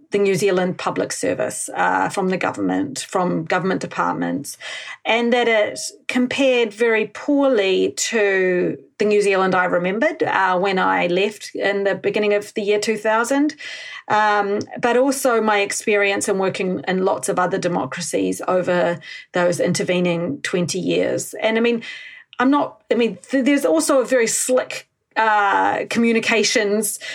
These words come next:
set up at the White House, as you could imagine. Um, so I'm not pretending it was all, like, free for all, um, you know, uh,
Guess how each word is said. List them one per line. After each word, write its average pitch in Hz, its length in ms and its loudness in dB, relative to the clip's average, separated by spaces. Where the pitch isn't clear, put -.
set 233 300 0
up 208 220 0
at 208 200 2
the 208 80 2
White 214 300 2
House, - 440 -2
as 202 260 0
you 208 140 2
could 240 180 0
imagine. 185 640 0
Um, 196 320 0
so 240 160 2
I'm 233 80 2
not 262 200 2
pretending 220 420 0
it 220 120 0
was 202 180 0
all, 214 220 4
like, 190 280 0
free 208 560 0
for 196 280 0
all, 190 520 2
um, 185 580 -2
you 196 120 0
know, 185 200 0
uh, 185 480 0